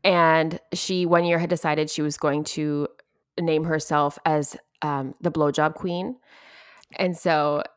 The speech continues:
it was because it was something she, she wasn't great at and wanted to get better at. And so she's like, "Okay, this is the year that I'm going to become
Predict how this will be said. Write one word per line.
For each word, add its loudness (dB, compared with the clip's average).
it 4
was 6
because 4
it 2
was 2
something 6
she, -2
she -2
wasn't 2
great 2
at 2
and 0
wanted 2
to -14
get -2
better 0
at. 0
And -6
so -6
she's -12
like, -8
"Okay, -10
this 0
is -6
the -2
year -4
that -4
I'm -2
going -4
to -14
become -10